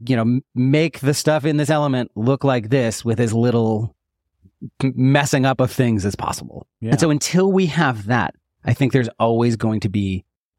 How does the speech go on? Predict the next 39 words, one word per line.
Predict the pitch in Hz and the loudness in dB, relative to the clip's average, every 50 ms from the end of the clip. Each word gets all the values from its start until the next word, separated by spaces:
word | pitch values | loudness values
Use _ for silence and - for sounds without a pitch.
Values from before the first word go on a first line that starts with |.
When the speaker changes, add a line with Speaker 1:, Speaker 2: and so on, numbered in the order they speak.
| _ _ - | _ _ -4
Speaker 1:
some | - - 117 101 | 0 0 0 0
tooling. | - - 104 85 87 85 80 - - - _ _ - | -2 -4 -4 -4 -2 -4 -6 -10 -14 -20 _ _ 0
There's | 127 131 135 | 0 2 4
a | 165 | 4
lot | 156 160 160 | 2 2 2
of | 151 123 | 0 0
other | 127 123 123 143 143 | 0 0 0 -2 -2
things | 139 - 151 143 143 147 143 123 | -2 -2 -2 0 0 0 0 0
that | 127 135 120 | 0 0 0
these | 135 131 - | 0 0 0
tools | - 135 135 135 131 - | 0 0 0 0 0 0
do, | - 123 123 127 123 123 120 | 0 2 2 2 2 2 0
like, | 104 - 82 - - - _ _ _ _ _ _ _ _ _ _ _ | 0 -2 -4 -4 -8 -14 _ _ _ _ _ _ _ _ _ _ _
you | - - | -6 -4
know, | - - - - | -4 -4 -4 -4
that | 62 55 | -6 -8
you | 52 - | -6 -4
can | - 71 95 101 - _ _ _ _ _ _ _ _ _ _ _ _ _ _ - | -4 -4 -4 -6 -8 _ _ _ _ _ _ _ _ _ _ _ _ _ _ 0
animate | 147 147 143 143 139 135 131 123 - _ _ _ | 0 2 2 2 2 2 0 -2 -4 _ _ _
transitions | - - - - 143 127 117 117 143 123 139 131 107 | -12 -8 -2 0 0 2 2 2 2 2 2 0 0
between | 107 - - 110 98 92 92 | -2 -2 -2 0 0 0 -2
pages | - - - - 190 196 196 156 170 180 160 151 143 123 123 | -4 -6 -2 0 2 2 2 2 0 0 0 0 0 0 -2
like | 131 107 - | -4 -2 -2
you | 120 110 | -2 0
would | 113 117 98 | 0 0 0
in | 110 107 98 | -2 -2 -2
S | - 101 117 - | -2 -2 -4 -4
P | - - 127 127 | -2 0 0 2
A. | 135 139 139 135 131 | 2 2 2 0 0
We've | 120 120 127 104 - | 0 0 -2 0 0
got, | 120 113 107 - - | -2 -2 -2 -4 -6
like, | 110 104 117 | -6 -2 -2
a | |
new | 110 120 117 113 | 0 0 2 2
A | 120 120 | 0 0
P | 107 110 113 104 | 0 0 0 0
I | 101 104 104 104 107 | 2 2 2 0 -2
that | 90 98 - | -2 -2 -2
will | 127 143 147 | -2 -2 -4